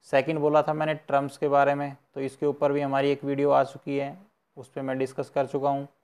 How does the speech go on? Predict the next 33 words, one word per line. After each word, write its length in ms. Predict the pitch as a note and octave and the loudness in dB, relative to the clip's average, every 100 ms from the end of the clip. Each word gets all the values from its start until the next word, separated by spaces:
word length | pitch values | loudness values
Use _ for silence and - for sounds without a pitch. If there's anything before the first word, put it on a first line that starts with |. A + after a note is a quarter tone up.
| _ _ _ _ _ | _ _ _ _ _
आठ 160 | B2+ B2+ | 2 2
दस 160 | - C#3+ | 0 -2
मिनट 200 | C#3 - | -4 -2
की 140 | C#3+ | -2
वीडियो 280 | C#3 C#3 D3 | 0 2 2
आप 120 | C#3 | 2
देख 220 | B2+ C3+ | 2 0
सकते 280 | C3 B2+ C3+ | -2 -8 -6
हो 60 | C#3 | -2
जाके, 280 | C3+ C3 C3+ - _ _ _ _ _ _ _ _ _ _ _ _ - | -2 -2 -10 -14 _ _ _ _ _ _ _ _ _ _ _ _ -6
प्लेलिस्ट 380 | B2+ C3+ C3+ - | -2 0 -2 -2
में 60 | |
मिल 160 | C#3 C3+ | -2 0
जाएगी 240 | C#3 C#3 C#3 | 0 0 -2
आपको। 300 | C3 - C#3 - _ _ _ _ _ _ _ _ _ D#3 | -2 -6 -12 -14 _ _ _ _ _ _ _ _ _ -4
इस, 200 | D#3+ - - - - _ _ _ _ _ _ _ _ _ _ _ _ _ _ _ | -4 -4 -14 -20 -20 _ _ _ _ _ _ _ _ _ _ _ _ _ _ _
या 160 | D3+ C#3+ | 0 2
फिर 160 | D3 | 2
इसकी 180 | C#3+ - | -2 -2
जो 160 | D3 D3 | 2 2
नीचे 260 | C#3+ C#3 D3 | 2 0 0
लिंक 280 | D3 D3+ | 2 2
है, 60 | D3 | 0
उसमें 240 | C#3 D3 | 0 -2
लिंक 220 | C#3 C#3 C#3+ | -2 -2 0
भी 80 | |
दे 100 | C3+ C3 | 2 2
रखा 180 | - | 0
है 60 | C3 | -4
मैंने 140 | C3 | -2
इन 60 | B2+ | -2
वीडियोज़ 300 | B2+ B2+ B2 | 0 0 0
का। 120 | C#3 | -4